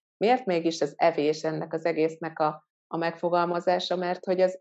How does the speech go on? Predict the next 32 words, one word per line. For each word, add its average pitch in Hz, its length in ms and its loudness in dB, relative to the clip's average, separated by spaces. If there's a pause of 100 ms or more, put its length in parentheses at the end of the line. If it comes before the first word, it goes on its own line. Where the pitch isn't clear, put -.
evésből 156 680 2
kiindulóan 147 1080 -2 (380)
fogom 156 200 2
megismerni, 151 680 -2
hogy 156 180 0
az 156 200 0
én 160 240 0
kapcsolatom 151 600 -2
milyen 156 280 -4
a 147 40 -4
mozgáshoz, 147 1000 -2
tehát 143 260 -4
hogy 156 160 0
megvan-e 151 440 -4
az 147 140 -6
a 151 40 -8
motivációm, 151 880 -4
hogy 151 220 -6 (320)
hogyan 156 240 2
fogom 151 280 -2
fejleszteni 147 680 0
az 143 120 -4
egészségemet, 151 680 -4
vagy 151 180 -2
kizárólag, 147 720 2
hogy 156 160 -6
ledolgozzam 147 840 -2
ezeket 143 340 -10
a 151 80 -6
kalóriákat, 147 840 -2
és 151 180 -6
hogyha 156 380 -4